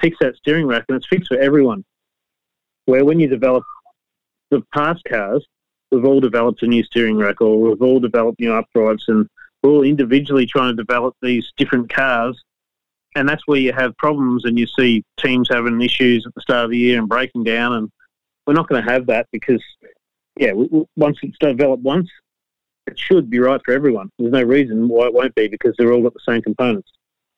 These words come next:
There's still gonna be plenty of tuning opportunities. Like, it's not gonna be like Porsche or anything where you, you basically can't do anything. You just adjust the cameras.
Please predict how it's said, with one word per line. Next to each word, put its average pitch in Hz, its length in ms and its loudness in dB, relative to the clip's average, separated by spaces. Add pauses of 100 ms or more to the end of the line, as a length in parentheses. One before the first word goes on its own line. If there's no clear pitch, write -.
(1120)
There's - 160 -6
still 190 140 2
gonna 151 140 4
be 123 180 -2
plenty 143 300 2
of 107 80 -8
tuning 147 400 2
opportunities. 123 640 0
Like, 127 180 0
it's 139 240 -8
not 175 160 0
gonna 123 140 0
be 107 260 0 (680)
like 120 200 -2 (120)
Porsche 139 340 2
or 117 100 0
anything 117 320 0
where 120 180 4
you, 113 240 0 (320)
you - 140 -20
basically 123 340 -2
can't 104 220 -4
do 107 100 2
anything. 117 320 0
You 110 100 0
just - 140 -2
adjust 110 260 0
the 107 60 -6
cameras. 110 540 0